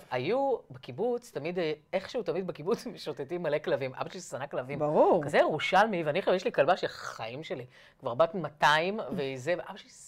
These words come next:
Speaker 1: שנא כלבים, הוא היה אומר לה, "כלב, לך!" כמו איזה, הוא היה, זה היה, אמרתי לו, "אבא, כאילו, יוצא ממך הפרימיטיביות ברמות?" <laughs> או-אה.
Speaker 2: אבל את חושבת שהלכת לעצמאות הזאת, או בגלל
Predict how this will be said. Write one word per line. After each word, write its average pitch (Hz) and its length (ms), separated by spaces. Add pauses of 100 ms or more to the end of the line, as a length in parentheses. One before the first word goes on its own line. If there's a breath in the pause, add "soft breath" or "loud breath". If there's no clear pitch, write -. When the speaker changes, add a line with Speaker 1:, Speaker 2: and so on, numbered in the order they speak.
Speaker 1:
שנא 247 280
כלבים, 233 240
הוא 165 60
היה 156 80
אומר 208 140
לה, 185 80
"כלב, 330 640
לך!" 320 260 (380 loud breath)
כמו 190 160
איזה, 208 320
הוא 135 100
היה, 131 180 (100)
זה 120 180
היה, 127 320
אמרתי 135 200
לו, 160 80
"אבא, 147 200
כאילו, 127 220
יוצא 131 180
ממך 160 140
הפרימיטיביות 156 720
ברמות?" 269 720 (140)
<laughs> - 100
או-אה. 285 420 (380 loud breath)
Speaker 2:
אבל 180 120
את 175 80
חושבת 233 440
שהלכת 170 920
לעצמאות 190 600
הזאת, 165 420 (120)
או 147 440 (1300)
בגלל 160 640